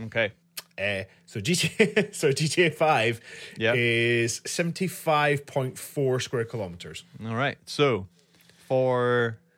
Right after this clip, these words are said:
Speaker 1: this Florida, what do you reckon? Bigger, uh, bigger or smaller?
Speaker 2: Bigger.
Speaker 1: Higher or lower? Bigger.
Speaker 2: Yeah, it has to be bigger. Uh, I'm gonna say, I'm gonna say clo-,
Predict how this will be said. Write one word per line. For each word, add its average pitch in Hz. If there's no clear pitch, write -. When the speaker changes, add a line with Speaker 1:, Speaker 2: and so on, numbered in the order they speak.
Speaker 1:
this -
Florida, 127
what 120
do 117
you 113
reckon? 95
Bigger, 123
uh, 107
bigger 127
or 110
smaller? 92
Speaker 2:
Bigger. 170
Speaker 1:
Higher 113
or 101
lower? 90
Bigger. 185
Speaker 2:
Yeah, 143
it 135
has 165
to -
be 120
bigger. 87
Uh, -
I'm 120
gonna 139
say, 135
I'm 123
gonna 143
say 135
clo-, 143